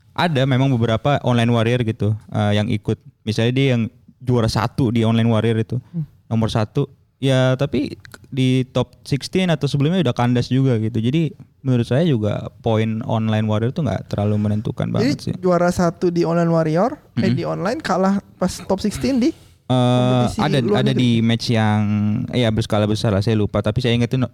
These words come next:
Speaker 1: nomor satu dia namanya Trashbox, orang dari Jepang itu. Eh, apa, kita kan expect-nya, Pak, eh, perbandingannya gini, dia juara satu, itu
Speaker 2: Hmm.
Speaker 1: poinnya sekitar tujuh ratus ribu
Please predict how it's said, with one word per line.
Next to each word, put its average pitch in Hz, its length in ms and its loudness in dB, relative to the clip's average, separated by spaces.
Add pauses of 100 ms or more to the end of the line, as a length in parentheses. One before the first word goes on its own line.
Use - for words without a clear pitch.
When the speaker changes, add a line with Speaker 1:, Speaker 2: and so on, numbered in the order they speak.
Speaker 1:
nomor 110 240 0
satu 110 240 0
dia 127 100 0
namanya 120 320 2
Trashbox, 104 560 -2
orang 101 160 -2
dari 101 160 0
Jepang 104 320 -2
itu. 107 240 -2 (460)
Eh, 117 580 2
apa, 143 400 -2 (100)
kita 139 220 -2
kan 156 60 0
expect-nya, 139 420 -2 (380)
Pak, 131 200 -2
eh, 131 680 2
perbandingannya 139 420 2
gini, 143 180 2
dia 165 160 2
juara 135 240 2
satu, 113 440 -2
itu 110 180 -4
Speaker 2:
Hmm. 156 100 -4
Speaker 1:
poinnya 135 400 2
sekitar 117 440 -4
tujuh 123 260 0
ratus 120 280 0
ribu 123 380 0